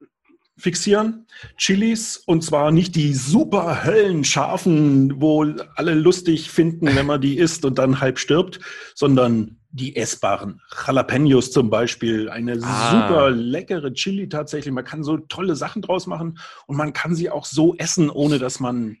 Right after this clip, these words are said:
Speaker 1: ja, das alles nur noch brennt. Sie haben Schärfe, ja, aber sie, aber sie haben vor allem Geschmack und den schmecke ich noch, weil ich mich nicht verbrenne daran. Und es gibt nur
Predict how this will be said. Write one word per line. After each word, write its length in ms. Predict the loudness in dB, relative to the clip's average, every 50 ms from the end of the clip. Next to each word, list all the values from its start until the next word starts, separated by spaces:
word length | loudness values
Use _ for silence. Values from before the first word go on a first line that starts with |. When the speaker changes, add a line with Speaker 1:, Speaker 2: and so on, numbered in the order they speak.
| _
Speaker 1:
ja, 240 | -14 -12 -12 -12 -12 -14 -20 -20 -18
das 220 | -16 -16 -16 -16 -12
alles 260 | -10 -8 -8 -4 -2
nur 120 | -2 -2
noch 180 | -2 -2 -4 -8
brennt. 400 | -10 -8 -6 -4 -4 -6 -6 -10 -14 -18 -18 -18 _
Sie 160 | -8 -6 -4
haben 180 | -4 -4 -4 -4
Schärfe, 460 | -4 -2 0 0 -2 -2 -2 -4 -6
ja, 80 | -4 -4 -4
aber 260 | -4 -4 -6 -6 -8
sie, 260 | -8 -10 -10 -12 -16 -20 -20 _ _ -20 -20 -20 _
aber 160 | -12 -10 -8
sie 140 | -8 -8 -6
haben 180 | -6 -6 -6 -6
vor 140 | -6 -6
allem 200 | -4 -2 -2 -2 -2
Geschmack 440 | -2 -4 -2 -2 -2 -4 -4 -6 -6
und 140 | -6 -4
den 120 | -4 -4 -4
schmecke 360 | -4 -4 -2 -4 -4 -4 -6
ich 100 | -8 -8
noch, 220 | -8 -10 -10 _
weil 320 | -10 -8 -8 -10 -10 -12 -16 _ _ _ -20 -20 -20 -20 -20 -20 _ _ _ _ _ _ _ _ _
ich 140 | -20 -10 -8
mich 160 | -8 -6 -6
nicht 140 | -8 -8 -8
verbrenne 400 | -10 -12 -6 -4 -2 -2 -2 -2
daran. 240 | -4 -6 -8 -10 -12 -14 -4 2
Und 100 | 2 2
es 100 | 4 4
gibt 200 | 2 0 0 0
nur 280 | 0 -2 -2 -4 -8